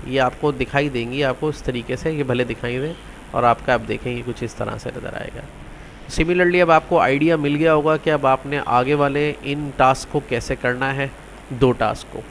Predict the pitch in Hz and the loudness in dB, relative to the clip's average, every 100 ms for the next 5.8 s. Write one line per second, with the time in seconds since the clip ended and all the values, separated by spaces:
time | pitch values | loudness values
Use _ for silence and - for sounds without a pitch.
0 | - - 123 139 113 - - - - - | -8 -4 -2 -2 -4 -10 -18 -18 -18 -10
1 | 117 110 113 117 131 135 160 143 143 135 | -2 0 0 0 0 2 2 4 4 2
2 | 151 156 143 - 147 143 143 131 135 147 | 0 -2 -2 2 4 4 0 0 0 0
3 | 139 - 123 139 - 127 - - 135 131 | -2 0 -2 -2 -2 -2 -4 -8 -8 -8
4 | - 127 117 117 - 117 113 113 - - | -6 -4 -4 -8 -4 -4 -4 -8 -16 -8
5 | 127 113 - 123 120 127 123 - | -8 -4 -2 -2 -2 -6 -6 -8